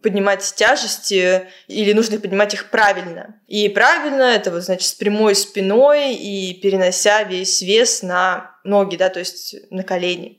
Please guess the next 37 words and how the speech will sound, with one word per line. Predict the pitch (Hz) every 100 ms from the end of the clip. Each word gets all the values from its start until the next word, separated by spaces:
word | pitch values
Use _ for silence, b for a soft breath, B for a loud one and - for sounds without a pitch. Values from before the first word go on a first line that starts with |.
| b -
Но | 233 233
вот | 220 240
Пол | 247 240
Ингрэм, | 262 427 302 247 196
кстати, | - 208 180 - 98 - -
о | 202
котором | 196 202 196
говорила | 196 202 196
Ира, | - 277 370 262 233 - 208
у |
него | 214 233
есть | 226 -
прекрасная | 220 214 214 208
статья | 202 190 262 311
на | 302
эту | 254 -
тему, | - 254 262 247 226 220
и | 214 - 202 196
он | 202
очень | 202 202
подробно | 202 220 208 196
разбирает | 190 190 196 190 185
различные | 185 202 - 185
исследования, | - 226 285 254 233 226 220 214 214
которые | 196 202 196 185
оценивают, | 185 214 202 185 180
насколько | 185 - 196 190
вообще | 175 - 190
все | - 190
это | 190
полезно, | 185 185 196 196
эффективно | 185 185 - 185 175
и |
так | 175 185
далее. | 262 285 254 233 B B B B -
Ну, | 247 294 285 - - - _
нет, | 196 190 190 160 - -